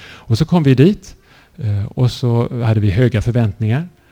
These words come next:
Och så kom vi till en kyrka som var helt nedsläckt och, och vi leddes upp på ett pu-, någon sorts åskådarläktare på,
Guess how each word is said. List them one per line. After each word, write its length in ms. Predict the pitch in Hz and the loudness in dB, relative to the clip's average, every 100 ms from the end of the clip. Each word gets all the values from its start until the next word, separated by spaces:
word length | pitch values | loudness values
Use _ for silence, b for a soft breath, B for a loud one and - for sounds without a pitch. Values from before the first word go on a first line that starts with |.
| b b _ | b b _
Och 140 | 113 | -6
så 120 | 127 | -6
kom 280 | 127 131 113 | -4 -2 0
vi 160 | 113 117 | 0 -2
till 280 | - 123 107 | -2 -2 0
en 160 | 107 | -2
kyrka 440 | - 127 104 - 98 | 0 -2 -2 -4 -6
som 160 | 117 | -4
var 120 | 104 | -4
helt 340 | 101 123 131 127 | 0 2 2 0
nedsläckt 760 | 123 120 - 117 127 - - | 0 0 -2 -4 -6 -8 -8
och, 220 | 113 101 95 | -6 -4 -8
och 400 | - - - 104 | -18 -20 -8 -2
vi 260 | 107 - - | -2 -2 -10
leddes 420 | 113 113 107 104 | -4 -2 -2 -2
upp 260 | 110 - - | -4 -6 -6
på 440 | 104 101 101 101 - | -2 -2 -2 -4 -4
ett 240 | 113 - | -8 -4
pu-, 380 | - 120 117 120 | -4 -2 -6 -6
någon 100 | 120 | -6
sorts 300 | 113 107 - 113 | -8 -8 -10 -6
åskådarläktare 1600 | 131 113 - - 110 98 101 98 98 104 - - - 117 151 156 - | -2 -2 -4 -8 -6 -4 -4 -4 -4 -4 -2 -4 -2 -2 -2 -4 -6
på, 380 | 123 117 113 | -6 -4 -6